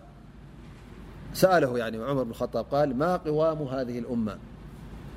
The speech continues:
فقال معاذ: "ثلاث وهن المنجيات: الإخلاص وهي الفطرة التي فطر الله الناس عليها، والصلاة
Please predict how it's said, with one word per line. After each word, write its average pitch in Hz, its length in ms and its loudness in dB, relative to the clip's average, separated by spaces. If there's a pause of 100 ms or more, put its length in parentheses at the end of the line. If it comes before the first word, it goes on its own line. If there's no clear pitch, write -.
(320)
فقال 139 360 8
معاذ: 123 360 2 (300)
"ثلاث 143 500 6 (480)
وهن 151 420 4
المنجيات: 120 680 2 (960)
الإخلاص 147 720 4 (960)
وهي 123 260 6
الفطرة 147 540 2 (120)
التي 131 280 0
فطر 135 320 2
الله 127 440 0
الناس 131 380 2 (880)
عليها، 131 380 4 (560)
والصلاة 151 680 6